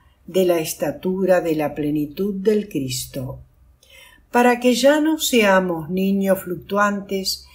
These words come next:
llevados por doquiera de todo viento de doctrina, por estratagema de hombres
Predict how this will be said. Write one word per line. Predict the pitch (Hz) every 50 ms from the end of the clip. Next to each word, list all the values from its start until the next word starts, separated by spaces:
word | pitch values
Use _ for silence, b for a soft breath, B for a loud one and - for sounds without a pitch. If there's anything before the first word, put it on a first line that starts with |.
| b b b b b
llevados | - 196 - 262 254 233 254 262 285 285 285 302 285 294 -
por | - 262 240 214
doquiera | 185 175 151 - - - 175 180 180 180 170 180 175 175 - b b b b b b b -
de | 208 190 240 240
todo | 240 240 294 311 294 311 302 262
viento | 226 226 233 240 247 254 247 240 - 262 254
de | 247 247 240
doctrina, | 247 247 240 240 - - 180 165 156 151 147 147 139 127 127 131 - - - - _ _ _ _ _ _ _ - - _ _ _ _ _
por | - 220 202
estratagema | 190 185 - - - 185 170 - - 180 165 - - - 196 190 196 190 190 180 170
de | 160 175 160 175
hombres | 190 208 220 220 220 214 208 214 214 214 - - B